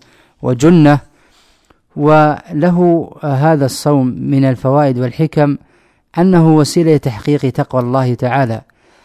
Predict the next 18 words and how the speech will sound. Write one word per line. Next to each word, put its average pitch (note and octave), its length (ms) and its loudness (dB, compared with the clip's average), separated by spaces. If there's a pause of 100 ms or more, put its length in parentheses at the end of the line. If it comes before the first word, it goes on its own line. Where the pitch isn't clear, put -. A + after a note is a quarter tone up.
(260)
فالله C#3 260 0
تعالى C3 340 0
قال: C3 220 -2
"يا B2+ 80 0
أيها B2+ 140 -2
الذين A#2+ 300 -2
آمنوا B2 400 -2
كتب B2+ 380 -2
عليكم B2+ 500 -2
الصيام C3 600 -2 (460)
كما B2+ 240 -2
كتب B2+ 360 -4
على A#2+ 200 -2
الذين A#2 380 -2
من A#2 140 -4
قبلكم A#2 500 -4
لعلكم A#2 460 -4
تتقون". B2 600 -2